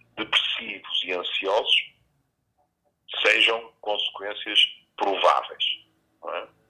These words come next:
E depois, eh, tem que reparar nisto, que é, se as coisas correrem bem em termos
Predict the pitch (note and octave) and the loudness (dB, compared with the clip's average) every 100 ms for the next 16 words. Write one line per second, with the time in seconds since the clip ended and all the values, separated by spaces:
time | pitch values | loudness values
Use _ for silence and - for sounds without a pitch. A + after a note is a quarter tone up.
0 | _ - - - _ - - - D#3+ D#3 | _ -20 -20 -20 _ -10 -6 2 6 8
1 | - C3 B2 A#2 G#2 - C3+ B2+ - - | 6 2 -4 -4 -8 -6 -4 0 0 2
2 | B2 B2 B2+ A#2 G2 - - - F2 E2 | 6 6 6 4 4 2 -2 0 2 4
3 | D2 - _ _ _ _ _ _ _ _ | 2 -6 _ _ _ _ _ _ _ _
4 | _ _ _ _ _ _ _ _ _ _ | _ _ _ _ _ _ _ _ _ _
5 | _ _ _ - - C3 B2 - E3+ E3+ | _ _ _ -4 2 4 4 2 0 0
6 | C3 A2+ G#2 - A2 A#2+ A#2 A2 G#2+ G#2 | 0 -2 -4 -4 -2 2 4 4 6 6
7 | F#2 F2+ F2+ F#2 - G2+ F#2 F2+ E2+ | 6 6 2 -2 -6 -2 -2 -4 -4